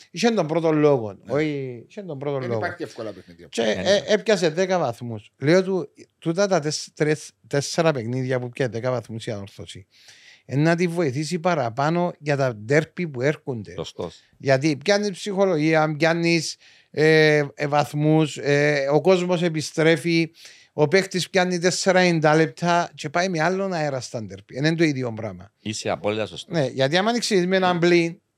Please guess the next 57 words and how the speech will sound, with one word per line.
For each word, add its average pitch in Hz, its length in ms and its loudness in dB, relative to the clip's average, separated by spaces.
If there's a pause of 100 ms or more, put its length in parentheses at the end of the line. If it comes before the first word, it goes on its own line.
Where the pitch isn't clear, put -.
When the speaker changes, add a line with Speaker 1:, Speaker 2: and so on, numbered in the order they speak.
(720)
Speaker 1:
μετά 190 560 0 (800)
το 143 180 2
πρώτο 240 300 6
λάθος 214 360 2
που 202 120 0
να 190 200 2
κάνεις 185 360 4
σε - 120 0
έναν 175 200 4
παιχνίδι, 139 480 2
Speaker 2:
Πέφτεις 190 280 -6
ακόμα 160 300 -4
παραπάνω. 98 340 -8
Speaker 1:
πάεις 202 260 -6
πιο 233 160 -8
κάτω, 139 280 -8
πάεις 143 320 -14
πιο - 120 -8
Speaker 2:
Εντάξει, 185 240 -6
Speaker 1:
κάτω. 175 100 -14
Speaker 2:
θέμα 135 180 -8
ψυχολογίας, 143 600 -6
εντός 143 220 -8
που 143 80 -6
λέει 127 240 -6
ο 139 40 -6
Γιάννης, 120 340 -8
είσαι 151 140 -10
απολύτως 131 300 -8
δίκιο, 127 300 -10
δηλαδή 123 300 -8
άλλον 147 260 -6
η 131 260 -14 (540)
Καρμιώτισσα 120 520 -8
έχει 120 140 -8
τέσσερις 123 340 -12
πέντε 120 200 -10
βαθμούς 117 240 -8
και 123 120 -8
πάει 120 140 -6
να 117 60 -6
παίξει 117 240 -10
με 113 100 -12
την 113 160 -10
Άχνα 110 260 -12
το 104 100 -16
Σαββατοκυριακό, 104 680 -10
και 151 120 -4
άλλον 165 200 -2
να 147 120 -4
ξέρει 131 340 -8
τώρα. 123 440 -4
Speaker 1:
Ενώ 165 180 4
τώρα 196 180 4
είναι 220 80 2
μονόδρομος. 220 680 2
Speaker 2:
Μονόδρομος. 120 680 -14